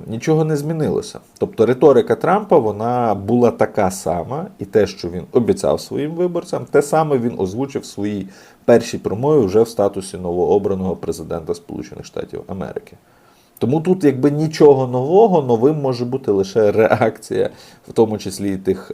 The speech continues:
е, соросят, які розповідають, як все погано, як все пропало. Тепер щодо України, що очікує нас. В інавгураційній промові Трамп нас не згадав.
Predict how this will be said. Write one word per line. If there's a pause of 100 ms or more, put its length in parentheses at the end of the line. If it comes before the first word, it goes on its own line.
е,
соросят,
які
розповідають,
як
все
погано,
як
все
пропало. (500)
Тепер
щодо
України,
що
очікує
нас. (420)
В
інавгураційній
промові
Трамп
нас
не
згадав.